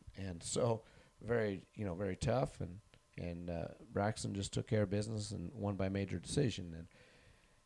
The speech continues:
then he up, ended up with the Scott kid, and, and, uh, that he beat earlier in the year, but, uh, knew that, I knew that was still gonna be a very tough one. Uh,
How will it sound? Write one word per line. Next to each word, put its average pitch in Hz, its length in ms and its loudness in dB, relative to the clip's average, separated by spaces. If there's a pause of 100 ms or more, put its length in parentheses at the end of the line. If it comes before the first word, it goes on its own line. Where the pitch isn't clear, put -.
(180)
then 139 180 6
he 139 100 8
up, 139 280 4
ended 127 220 4
up 131 160 4
with 127 160 0
the 120 100 6
Scott - 360 4
kid, 120 260 6
and, 87 240 -2 (140)
and, 98 420 4
uh, 95 340 8 (160)
that 101 120 4
he 101 80 8
beat 107 240 4
earlier 131 340 8
in 113 80 4
the 110 60 4
year, 117 420 8
but, 98 300 0
uh, 85 280 4
knew 120 280 8
that, 110 160 2
I 113 100 2
knew 117 180 4
that 120 200 6
was 123 120 4
still 123 220 4
gonna 120 180 2
be 113 120 4
a 110 40 4
very 113 240 4
tough 104 320 2
one. 123 300 0 (200)
Uh, - 340 -8